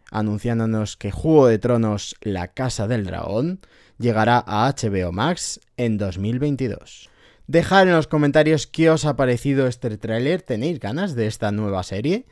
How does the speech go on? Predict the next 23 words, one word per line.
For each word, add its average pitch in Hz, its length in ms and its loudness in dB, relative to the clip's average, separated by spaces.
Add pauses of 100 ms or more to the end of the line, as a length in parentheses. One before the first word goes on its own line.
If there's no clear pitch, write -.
(260)
¿Tenéis 110 340 -4
ganas 120 920 -2
de 110 160 -6
descubrir 120 560 0
de 131 100 2
nuevo 123 280 2
Poniente 117 720 0 (380)
a 117 100 -4
lomos 113 680 0
de 127 180 0
los 113 180 2
dragones 104 460 -2
Targaryen? 104 500 -2
Porque 139 300 0
recordemos 120 800 -2 (240)
que 123 100 -4
en 113 80 -2
esta 113 240 -4
serie 127 300 -2
veremos 123 520 0
muchos 143 840 0
dragones. 104 720 -2 (140)
Concretamente, 143 880 0